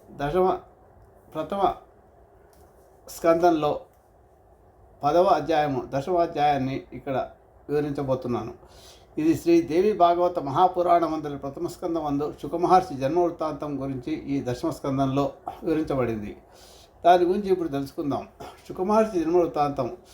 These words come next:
శుకుడు సాక్షాత్తు యోగేశ్వరుడు. మేరుపర్వత శిఖరం మీద వ్యాసుడు తపస్సుకు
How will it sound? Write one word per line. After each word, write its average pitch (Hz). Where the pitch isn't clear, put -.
శుకుడు 196
సాక్షాత్తు 185
యోగేశ్వరుడు. 156
మేరుపర్వత 233
శిఖరం 190
మీద 160
వ్యాసుడు 175
తపస్సుకు 180